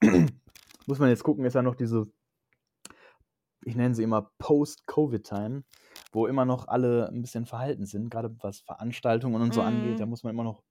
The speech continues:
Speaker 1: ein bisschen im Voraus planen, aber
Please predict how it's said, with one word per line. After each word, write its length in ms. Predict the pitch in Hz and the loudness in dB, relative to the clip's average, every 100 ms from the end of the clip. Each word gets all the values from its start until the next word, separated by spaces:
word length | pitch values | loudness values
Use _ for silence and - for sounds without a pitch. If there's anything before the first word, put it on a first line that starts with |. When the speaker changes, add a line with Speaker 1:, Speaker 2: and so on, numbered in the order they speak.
| _ | _
Speaker 1:
ein 80 | 120 | -16
bisschen 240 | 120 110 | -12 -10
im 240 | 101 104 - _ _ _ _ | -8 -8 -8 _ _ _ _
Voraus 520 | - 139 139 139 135 - | -4 4 4 4 -2 -4
planen, 460 | 143 139 139 139 - | -4 -2 -2 -6 -12
aber 580 | - 131 175 202 220 240 | -6 -4 -4 -4 -4 -4